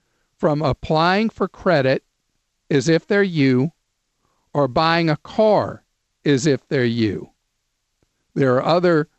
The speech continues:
aspects to this, but those are the ones that are core and central to why Credit Freeze is such a valuable tool.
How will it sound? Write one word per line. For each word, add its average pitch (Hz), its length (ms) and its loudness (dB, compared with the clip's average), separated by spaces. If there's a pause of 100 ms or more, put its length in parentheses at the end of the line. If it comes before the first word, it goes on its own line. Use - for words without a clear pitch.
(280)
aspects 160 600 0
to 147 100 0
this, 160 260 0
but 156 200 -4
those 185 400 2
are 147 340 0
the 147 140 0
ones 151 420 0 (400)
that 139 400 0
are 135 220 0
core 170 720 0 (400)
and 139 180 0
central 208 540 0
to - 180 -4
why 165 560 0
Credit 160 420 -2
Freeze 127 520 0 (440)
is 139 160 -2
such 175 280 0
a 151 80 0
valuable 131 500 0
tool. - 460 -2